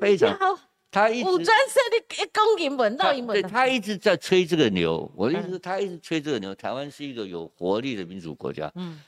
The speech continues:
Speaker 1: 结果，活力民主国家里面有一个最重要的一个指标，
Speaker 2: 嗯。
Speaker 1: 就是总统记者会。
Speaker 2: 嗯。
Speaker 1: 那他不开。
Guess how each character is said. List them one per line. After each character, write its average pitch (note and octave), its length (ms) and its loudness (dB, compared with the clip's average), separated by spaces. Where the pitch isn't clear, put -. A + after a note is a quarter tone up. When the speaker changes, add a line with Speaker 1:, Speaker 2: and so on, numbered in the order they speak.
Speaker 1:
结 A#3 340 4
果， D#3+ 220 2
活 E3 240 0
力 A3 140 0
民 D#3+ 160 -4
主 C3 80 -4
国 A#2 160 -6
家 D3 100 -4
里 A2 100 -4
面 A2 140 -4
有 F#2+ 60 -4
一 - 20 -8
个 A#2 80 -8
最 F#3 180 -2
重 E3 280 -2
要 D3+ 80 2
的 A2+ 100 -4
一 A#2+ 100 -2
个 B2 120 -4
指 D2+ 400 -10
标， A2 340 4
Speaker 2:
嗯。 F#3 320 -14
Speaker 1:
就 C3 220 -4
是 G2+ 340 -8
总 G#2 240 -4
统 D2+ 180 -8
记 F2 160 -12
者 D2 220 -12
会。 - 100 -14
Speaker 2:
嗯。 C#3 200 -16
Speaker 1:
那 G2+ 120 -4
他 G#2 140 -4
不 F#2 100 -10
开。 F2 180 -8